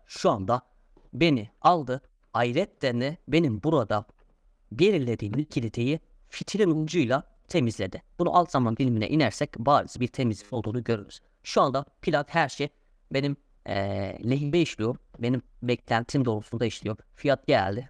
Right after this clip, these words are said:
Beni buradan aldı işleme. Beklediğim likiditeyi de altına attı. O likiditeleri de temizledi. Kendine güzel bir yakıt buldu. Bakalım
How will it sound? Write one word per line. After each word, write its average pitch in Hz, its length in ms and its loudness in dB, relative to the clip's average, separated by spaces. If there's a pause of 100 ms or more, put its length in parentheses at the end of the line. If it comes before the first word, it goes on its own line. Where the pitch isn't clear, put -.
(100)
Beni 123 180 2
buradan 117 340 0
aldı 123 300 2
işleme. 95 440 -4 (300)
Beklediğim 127 440 0
likiditeyi 120 480 -2
de 117 60 -2
altına 127 380 0
attı. - 260 -4
O 120 80 0
likiditeleri 127 460 -4
de 120 100 -8
temizledi. 143 560 -2 (240)
Kendine 131 340 0
güzel 131 360 0
bir 147 140 -4 (200)
yakıt 127 320 -4
buldu. 117 240 -2 (240)
Bakalım 196 340 2